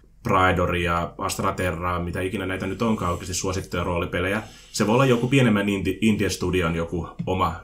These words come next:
kyhäelmä, mistä muodostuu se sun oma suosikki. Mut se onkin se justiinsa, että pelijohtajana sä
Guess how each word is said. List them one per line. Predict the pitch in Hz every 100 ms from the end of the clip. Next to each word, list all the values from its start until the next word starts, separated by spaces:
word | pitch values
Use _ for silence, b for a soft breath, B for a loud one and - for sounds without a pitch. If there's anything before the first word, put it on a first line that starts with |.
| -
kyhäelmä, | 90 85 82 82 82
mistä | 82 80 85
muodostuu | 87 87 82 90
se |
sun | 87 87
oma | 87 85
suosikki. | - 85 76 - - 113 - b b b 104
Mut | 98
se |
onkin | 127 127
se | 131
justiinsa, | 131 - 117
että | 113 123
pelijohtajana | 131 131 127 131 127
sä | 127 131